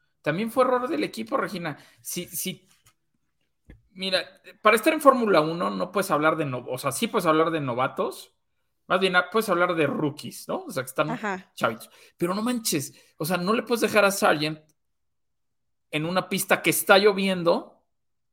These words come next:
Speaker 1: que está mojada, con llantas suaves. O sea, cuando,
Speaker 2: Bueno,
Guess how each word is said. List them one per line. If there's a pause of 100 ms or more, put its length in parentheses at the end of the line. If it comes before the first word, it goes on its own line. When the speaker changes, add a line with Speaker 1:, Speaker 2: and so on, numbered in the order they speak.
(120)
Speaker 1:
que
está
mojada, (220)
con
llantas
suaves. (260)
O
sea, (520)
cuando,
Speaker 2:
Bueno,